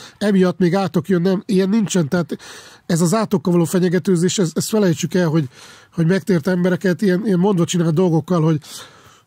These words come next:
öregapád az, mit tudom én, bement egyszer egy katolikus templomba, és meghajolt, és ezért neked ellopták a biciklidet, szóval most nem, nem vicc, tehát értitek azért, mert, mert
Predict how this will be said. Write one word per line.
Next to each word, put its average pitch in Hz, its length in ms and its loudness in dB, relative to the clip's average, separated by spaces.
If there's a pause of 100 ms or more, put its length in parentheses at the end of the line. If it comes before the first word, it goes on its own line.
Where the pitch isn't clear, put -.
öregapád 175 580 0
az, 160 240 -2 (220)
mit 175 240 0
tudom 165 240 2
én, 160 180 2
bement 180 340 0
egyszer 175 260 0
egy 156 60 -4
katolikus 170 400 0
templomba, 165 500 0
és 156 140 -2
meghajolt, 175 500 0
és 175 140 -2
ezért 170 380 0 (560)
neked 175 280 0
ellopták 175 420 0
a 180 40 0
biciklidet, 156 540 2
szóval 170 420 -2 (600)
most 175 200 -2
nem, 220 160 0
nem 220 160 0
vicc, 175 180 0 (100)
tehát 196 280 0
értitek - 300 -4
azért, 185 280 0
mert, 190 200 -2
mert 208 200 0